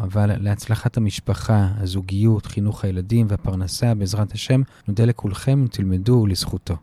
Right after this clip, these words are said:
כל מי שרוצה שבזכותו יעלה עוד שיעור לאוויר, אין לנו איך לעשות את זה בלעדיכם, מוזמן להיכנס לאתר סיני, ושם למעלה, בהקדשות, בתפריט.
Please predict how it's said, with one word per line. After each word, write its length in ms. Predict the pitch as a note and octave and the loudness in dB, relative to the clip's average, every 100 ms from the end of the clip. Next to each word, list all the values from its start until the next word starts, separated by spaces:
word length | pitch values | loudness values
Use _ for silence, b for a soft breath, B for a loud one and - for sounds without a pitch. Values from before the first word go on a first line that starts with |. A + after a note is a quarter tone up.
| _ _ _ - | _ _ _ 2
כל 140 | C3+ | 6
מי 80 | D3+ | 6
שרוצה 420 | - C3 - A#2 | 4 2 4 2
שבזכותו 760 | - G#2+ G#2+ G2 A2+ - B2 A2 | 0 -2 -2 -2 -6 2 4 6
יעלה 260 | G#2 G#2 - | 4 2 2
עוד 180 | B2 | 0
שיעור 340 | - - B2+ A#2 | 0 4 4 6
לאוויר, 420 | G#2 G2+ A#2 A2+ - - | 4 4 2 2 -2 0
אין 100 | C3+ | 4
לנו 180 | C3+ | 4
איך 140 | A#2+ - | 4 4
לעשות 280 | A2+ A#2 A2 | 2 0 -4
את 60 | |
זה 100 | G#2 | -2
בלעדיכם, 560 | F#2+ F#2 G2+ B2 - B2+ | 0 0 4 2 2 0
מוזמן 460 | A#2+ G2 F#2 A2+ | 0 -2 0 2
להיכנס 500 | C3 B2+ A2 A2+ - | 2 2 2 2 2
לאתר 400 | G2+ F2 - A#2 | 0 0 0 0
סיני, 500 | A#2 - G#2 G#2 G#2+ A2 G#2 | 0 0 4 4 4 2 -4
ושם 340 | F#2+ A#2 A2+ | -2 2 4
למעלה, 380 | A2 C#3 B2 A2 | 6 6 6 4
בהקדשות, 800 | F#2+ F#2 - F#2+ - D3+ D3 - | 2 -2 -2 -4 0 2 2 0
בתפריט. 640 | - G#2+ - - G#2+ - | -2 -2 -4 -10 -14 -16